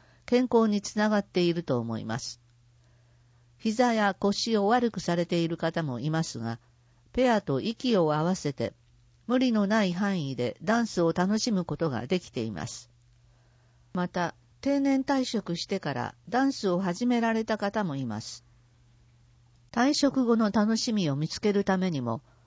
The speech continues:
思い切って興味のあることに挑戦してください。ちゃちゃっと筋トレ、もっと元気に。ちゃちゃものイラストがあります。日々の生活の中に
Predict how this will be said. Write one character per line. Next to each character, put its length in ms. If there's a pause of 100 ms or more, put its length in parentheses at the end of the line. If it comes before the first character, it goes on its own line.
(120)
思 260
い 80
切 160
っ 40
て 320
興 240
味 140
の 160
あ 80
る 100
こ 140
と 140
に 200
挑 240
戦 240
し 140
て 100
く 100
だ 120
さ 180
い。 80 (1600)
ち 80
ゃ 80
ち 100
ゃ 60
っ 60 (100)
と 180
筋 220
ト 160
レ、 200 (440)
も 280
っ 60 (180)
と 120
元 260
気 160
に。 220 (960)
ち 80
ゃ 80
ち 100
ゃ 60
も 140
の 160
イ 100
ラ 140
ス 100
ト 140
が 180
あ 60
り 100
ま 140
す。 200 (1400)
日 120
々 140
の 140
生 240
活 280
の 140
中 300
に 240